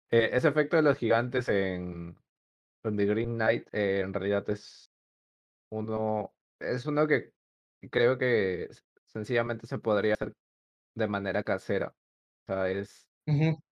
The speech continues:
Speaker 1: eh, no solamente implica el uso de un croma o de algo más o de C G I, es más que todo retoque digital a una persona, eh, que, pues, vendría a ser el que ha hecho Gigante y, pues, dar esta per-, percepción de ilusión óptica,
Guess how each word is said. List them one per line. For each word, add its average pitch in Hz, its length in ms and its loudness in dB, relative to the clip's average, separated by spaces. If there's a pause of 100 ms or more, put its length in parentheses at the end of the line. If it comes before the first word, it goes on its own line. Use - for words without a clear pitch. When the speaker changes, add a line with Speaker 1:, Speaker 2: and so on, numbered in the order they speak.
(440)
Speaker 1:
eh, 101 420 0
no 110 140 0
solamente 120 640 2
implica 104 720 0
el 98 180 -4
uso 104 160 -4
de 110 60 0
un 104 100 -4
croma 101 360 0
o 98 40 2
de 95 80 2
algo 98 220 0
más 92 300 -4
o 101 40 -2
de 87 100 -2
C - 120 -8
G 92 320 -2
I, 95 100 -10 (680)
es 107 140 -2
más 131 160 2
que 131 140 2
todo 123 260 4
retoque 117 460 2
digital 107 640 0
a 98 300 2
una 107 240 -2
persona, 101 580 -4
eh, 85 140 -6
que, - 100 -8
pues, - 240 -14
vendría 90 320 -4
a 92 60 -8
ser 90 160 -2
el 87 160 -6
que 87 140 -4
ha 87 60 0
hecho 87 220 -6
Gigante 104 460 -4
y, - 20 -10
pues, 95 220 -4
dar 104 160 -2
esta 110 260 -4
per-, 104 260 -2 (160)
percepción 107 600 -2
de 120 80 2
ilusión 104 320 0
óptica, 113 440 -2